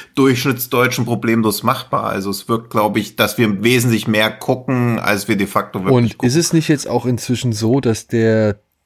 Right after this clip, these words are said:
Speaker 2: ja, keine Ahnung, der Durchschnittsmensch, der es hat, bis zu vier Stunden pro Tag auf sein Handy guckt?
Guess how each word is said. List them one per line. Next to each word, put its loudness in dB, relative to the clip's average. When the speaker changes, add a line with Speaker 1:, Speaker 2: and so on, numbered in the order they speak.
Speaker 2:
ja, 4
keine 0
Ahnung, 2
der 0
Durchschnittsmensch, 0
der 2
es -4
hat, 0
bis 2
zu 0
vier 0
Stunden -2
pro -4
Tag -4
auf -8
sein -2
Handy -4
guckt? -12